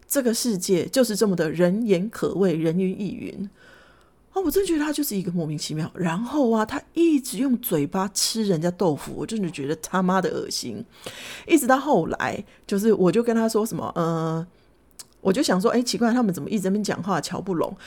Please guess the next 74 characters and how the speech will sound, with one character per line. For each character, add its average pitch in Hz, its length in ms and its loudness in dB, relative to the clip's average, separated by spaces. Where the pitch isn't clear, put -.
然 190 120 2
后 254 140 2
我 156 140 0
就 180 100 0
进， 202 380 -2
我 175 120 0
就 220 120 0
又 240 160 2
过 185 240 2
去 180 160 -4
关 156 260 -4
心 151 240 -6
了， - 80 -6
这 - 120 -8
样。 87 140 -8
他 - 140 -2
就 359 120 -2
开 294 220 0
始 190 180 -4
也 - 180 -2
是 220 300 -4
那 208 120 0
种， 180 180 -4
就 202 120 -2
是 214 80 -4
想 175 180 -4
要 180 80 0
占， 180 400 0
呃， 135 180 -4
带 202 160 2
他 185 160 0
来 143 240 0
的， 123 160 -2
推 180 160 0
荐 180 160 0
他 170 220 -2
的 139 120 -4
这 156 80 -8
个 92 380 -2
姐 147 140 -4
姐 143 80 -4
便 160 280 -4
宜。 - 240 -8
他 254 100 2
就 262 140 6
说 240 240 0
什 175 140 -4
么 151 200 -6
，“啊， 370 80 0
你 311 180 -2
就 359 140 2
应 370 80 -4
该 381 120 -2
送 349 320 2
我 240 220 4
吃 330 360 4
啊， 339 300 4
什 240 120 -4
么 - 80 0
干 339 160 2
嘛 247 100 2
干 269 160 4
嘛。” 175 260 4
然 156 80 2
后 226 80 2
白 180 140 4
痴 196 240 4
哦， 214 60 8
还 208 100 6
问 220 100 8
我 175 120 4
对 180 120 0
不 180 120 -8
对。 - 260 -2